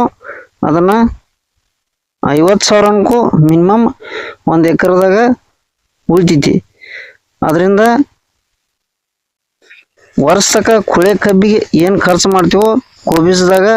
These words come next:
ತೆಗಿಬೋದು ಅಂತ ನನ್ನ ಅನಿಸಿಕೆ. ಈ ರೀತಿ ನಾಲ್ಕು ಫೂಟ್ ಸಾಲಿನಲ್ಲಿ ಮಾಡಬಹುದು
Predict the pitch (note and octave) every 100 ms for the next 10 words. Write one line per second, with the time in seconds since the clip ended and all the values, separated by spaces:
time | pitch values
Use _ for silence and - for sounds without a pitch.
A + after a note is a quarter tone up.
0 | A3+ - _ _ - - F3+ G3 F3+ E3+
1 | A3 A#3+ - - - _ _ - E3 F3+
2 | G3 F3 F#3 F3 - - G3 A3 - _
3 | _ _ _ _ _ _ - F3+ G#3 G#3+
4 | G3+ A#3 - - D#3 D#3 F#3 A3 G3+ F#3+
5 | - G3 F#3+ F#3+ G#3 A3+ - _ _ _
6 | _ _ _ _ _ - D3+ D#3 F3+ F#3+
7 | F3+ F3+ G3